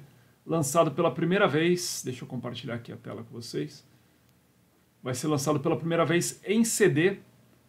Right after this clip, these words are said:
plataformas digitais e agora em vinil duplo também. Vou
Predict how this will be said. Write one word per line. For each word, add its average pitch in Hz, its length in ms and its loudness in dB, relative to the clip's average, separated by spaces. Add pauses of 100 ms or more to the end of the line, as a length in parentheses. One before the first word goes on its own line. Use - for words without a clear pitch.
(120)
plataformas 170 640 2
digitais 160 760 2 (140)
e 170 380 0 (420)
agora 139 340 2
em 156 60 4
vinil 143 320 2
duplo 135 580 2 (880)
também. 135 380 0 (1500)
Vou 123 140 -12